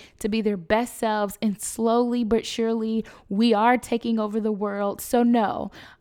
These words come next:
I'm not dating a black man, a Mexican man, a white man, or a lesbian at the time. But when that chapter of my life begins, you'll be the first to know." And then I walked away.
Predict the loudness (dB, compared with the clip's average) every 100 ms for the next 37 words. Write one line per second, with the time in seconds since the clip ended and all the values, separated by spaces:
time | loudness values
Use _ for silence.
0 | _ 2 4 4 2 2 2 4 2 0
1 | 0 0 0 -2 -4 -2 -2 -2 -2 0
2 | 0 0 -2 -6 0 2 2 2 -2 -2
3 | -4 -6 -20 -10 -4 -4 0 2 2 2
4 | 0 2 0 -2 _ 4 6 6 4 2
5 | 2 2 2 2 -4 -6 -6 -4 -4 -4
6 | -4 -4 -6 -8 0 4 6 6 4 0
7 | -2 -4 -2 -2 2 2 2 0 -2 -2
8 | -4 0 0 2 0 -4 -12 -12 -4 -2
9 | -2 -4 -4 -6 -6 -4 -4 -6 -10 -12
10 | _ _ _ _ -2 2 4 2 0 -2
11 | -6 -8 -8 -10